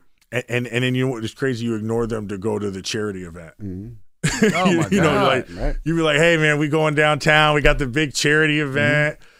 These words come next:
Speaker 1: Everybody's dressed up, but then in the meantime, you are not, you know, helping the people that are right there in front of you.
Speaker 3: What are some things we could do?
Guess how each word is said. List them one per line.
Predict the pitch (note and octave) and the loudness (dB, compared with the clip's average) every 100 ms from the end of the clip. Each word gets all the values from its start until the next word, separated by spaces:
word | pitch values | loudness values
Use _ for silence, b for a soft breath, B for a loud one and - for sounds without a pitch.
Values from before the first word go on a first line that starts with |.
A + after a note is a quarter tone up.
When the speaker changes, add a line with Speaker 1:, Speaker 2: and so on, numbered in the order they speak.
| b _ | b _
Speaker 1:
Everybody's | A#2+ D3 D3+ D3+ D3+ C#3+ | -2 0 0 0 2 0
dressed | A#2 C#3+ C#3 - | 0 0 0 0
up, | C#3 C#3 A#2 | 2 2 -2
but | B2 | -2
then | C3 B2+ | -2 -2
in | B2 | -4
the | |
meantime, | B2+ D3 C3+ C3+ A#2+ | -4 -4 0 0 0
you | B2 | -2
are | A2+ A#2+ B2 | -2 0 0
not, | A#2 A2+ - _ _ _ _ | 0 -2 -4 _ _ _ _
you | A2+ | -6
know, | A2+ G2 F#2 - _ _ _ | -4 -6 -8 -18 _ _ _
helping | - A#2 A#2 | -6 -4 -4
the | G#2+ | -4
people | A#2+ A2 G#2 | -4 -2 -2
that | G2 | -2
are | |
right | G2 G2+ - | -2 -4 -4
there | G2 | -8
in | F2 | -8
front | - F#2+ | -10 -10
of | E2+ | -6
you. | |
Speaker 3:
What | D3 | -2
are | G3+ F3+ | -2 0
some | D3+ | 0
things | D3+ | 0
we | A#2 A#2 | 2 0
could | G2 | 0
do? | F#2 | -2